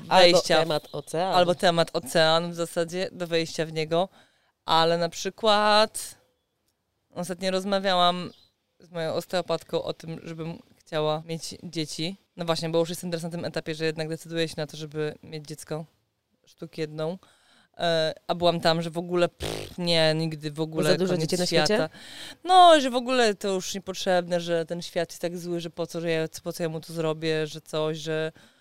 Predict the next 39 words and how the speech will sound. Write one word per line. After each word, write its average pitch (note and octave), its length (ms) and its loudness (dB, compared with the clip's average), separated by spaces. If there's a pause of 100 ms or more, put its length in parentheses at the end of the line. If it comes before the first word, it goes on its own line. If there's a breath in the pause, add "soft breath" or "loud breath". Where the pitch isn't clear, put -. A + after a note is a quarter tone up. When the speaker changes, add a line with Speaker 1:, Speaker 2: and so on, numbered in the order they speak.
(280 soft breath)
Speaker 2:
że F3 120 -10
po - 80 -10
co F#3+ 100 -4
mam, E3+ 140 0
mam E3 640 -4
to E3+ 80 -8
dziecko, E3+ 360 -4
co F#3+ 100 -6
ja F3+ 80 0
mu F3 140 -4
powiem D#3+ 320 -2
za D3+ 80 -8
te D#3 80 -6
trzydzieści D#3+ 480 -8
lat, D#3 220 0
jak D3+ 100 -10
już D#3 100 -10
będziemy D#3 520 -4
uciekać D#3 380 -10
z - 20 -20
tej D#3 140 -8
płonącej D#3 420 -8
planety. D#3 480 -4 (100)
I - 100 -10
w-, A3+ 600 -10 (140)
wszędzie. E3 480 0 (800 soft breath)
Wszędzie A#3 360 0
Speaker 1:
To G#3 80 0
jest G#3+ 120 6
Speaker 2:
była G3+ 100 4
Speaker 1:
też F#4+ 180 2
popularny F#3+ 580 0
Speaker 2:
w E3 40 -6
każdy- A#3+ 300 2
Speaker 1:
wątek E3+ 60 -2 (140)
bardzo. E3 160 -4
To F#3 100 -6
nie, G#3+ 280 0
nie, F#3 280 -10